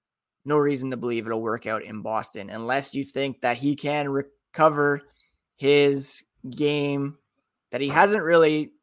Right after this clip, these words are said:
had in quite some time. He hasn't eclipsed thirty points since hitting that mark in twenty nineteen twenty.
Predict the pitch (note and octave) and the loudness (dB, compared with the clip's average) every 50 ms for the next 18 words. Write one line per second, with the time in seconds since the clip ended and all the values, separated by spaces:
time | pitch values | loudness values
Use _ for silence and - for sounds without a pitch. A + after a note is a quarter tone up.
0 | _ _ _ - - - E3 E3+ D3+ A#2+ G2+ G2 G#2 A2 - _ _ _ _ _ | _ _ _ -12 -4 0 2 4 4 2 2 -2 -8 -10 -14 _ _ _ _ _
1 | _ _ _ _ _ _ _ _ _ - B2+ B2+ A2+ - C3 C3+ C3 B2+ - B2+ | _ _ _ _ _ _ _ _ _ -12 -10 -10 -8 -4 -2 -2 -2 -2 -4 -8
2 | A#2 A2+ - B2+ A#2+ G2+ F#2 F#2 G#2 A#2 B2+ B2+ B2+ B2+ B2 - - - - C#3+ | -8 -8 -4 -2 -2 -2 -2 -2 -4 -4 -2 -2 -4 -6 -10 -12 -8 -4 -4 -4
3 | C3+ - - - _ _ _ _ _ _ _ _ _ _ _ _ - D#3 D#3+ D#3+ | -4 -4 -8 -14 _ _ _ _ _ _ _ _ _ _ _ _ 4 6 6 6
4 | D3+ C#3 - D3 D3+ D3+ D#3 D#3 D3+ - - - - _ _ _ _ _ _ - | 6 2 -4 -4 -2 -2 -2 -2 -2 -6 -10 -12 -14 _ _ _ _ _ _ -16
5 | - - D#3+ E3 D#3+ - - - D3+ D#3+ F#3 F3 E3 D3+ C#3+ C3 B2 B2+ C3+ C#3+ | -8 -4 -4 -4 -4 -6 -6 -4 -2 0 0 0 0 0 -2 -2 0 2 2 2
6 | E3 D#3+ - G2+ A#2 A#2+ - - C3 B2 A#2 A2 G#2+ G#2+ G2+ - - - - - | 2 0 -2 -8 -12 -12 -10 -8 -8 -8 -6 -6 -6 -8 -8 -10 -12 -16 -16 -14
7 | - - D#3 D#3 D#3 D3+ D3+ D3 - | -8 -4 -2 -2 -2 -2 -4 -6 -10